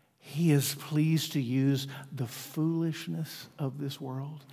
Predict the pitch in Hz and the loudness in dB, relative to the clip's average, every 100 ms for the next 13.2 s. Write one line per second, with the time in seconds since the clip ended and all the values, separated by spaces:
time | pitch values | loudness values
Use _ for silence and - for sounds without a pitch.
0 | - - 123 117 135 131 127 139 139 - | -14 -6 -4 -4 -4 -4 -4 -6 -10 -18
1 | _ _ _ _ _ _ _ _ _ _ | _ _ _ _ _ _ _ _ _ _
2 | 139 - 139 - 139 123 127 123 131 127 | -4 0 -2 0 -2 -2 -4 -4 -4 -2
3 | 123 110 - - 180 156 120 - - - | -6 -6 -12 -4 0 2 0 -4 -6 -2
4 | 175 190 190 - 151 135 170 160 147 175 | 0 0 -2 -2 -2 -2 0 0 -2 -4
5 | 147 139 135 139 - 143 - - - _ | -4 -4 -4 -4 -6 -10 -12 -20 -20 _
6 | _ _ _ _ _ _ _ _ _ - | _ _ _ _ _ _ _ _ _ -20
7 | - _ _ _ _ _ _ _ - 135 | -20 _ _ _ _ _ _ _ -8 -4
8 | - 123 - 117 113 117 - - 120 120 | -2 -4 -6 -8 -8 -8 -8 -10 -10 -12
9 | - - _ _ _ _ _ _ _ _ | -14 -20 _ _ _ _ _ _ _ _
10 | _ _ _ _ _ _ - _ _ _ | _ _ _ _ _ _ -20 _ _ _
11 | - 127 131 - - 160 - 131 120 131 | -10 -4 -2 -2 0 0 2 0 0 2
12 | 160 143 135 139 139 135 131 113 120 113 | 2 4 6 6 4 2 0 -4 -4 -2
13 | 120 | -4